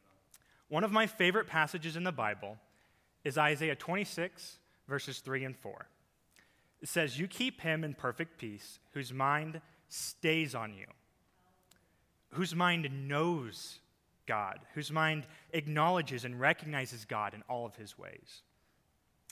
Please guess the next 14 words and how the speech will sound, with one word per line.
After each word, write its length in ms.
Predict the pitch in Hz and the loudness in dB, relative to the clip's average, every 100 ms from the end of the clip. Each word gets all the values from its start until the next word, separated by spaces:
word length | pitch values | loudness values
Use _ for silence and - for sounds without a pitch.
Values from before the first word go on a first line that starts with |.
| - - _ 147 | -20 -20 _ -2
"Because 840 | 165 - 214 226 175 160 156 - - _ | -2 2 6 8 8 4 -2 -12 -16 _
he 160 | - 139 | -8 -8
trusts 420 | - 208 254 - | 0 2 2 -4
in 140 | 131 | -10
you, 280 | 107 98 98 _ _ _ _ _ _ _ _ | -10 -14 -18 _ _ _ _ _ _ _ _
trust 680 | - - 196 226 127 - - - | -10 0 4 4 4 -4 -12 -8
in 100 | 147 | -4
the 80 | 139 | -2
Lord 300 | 139 151 156 | 2 0 0
forever, 560 | 180 131 107 104 107 - _ _ | -2 0 0 -2 -8 -10 _ _
for 100 | - | -4
the 80 | 147 | -2
Lord 380 | 123 127 147 170 | -2 0 -2 -2
God 400 | 131 95 90 - | -4 -2 -6 -10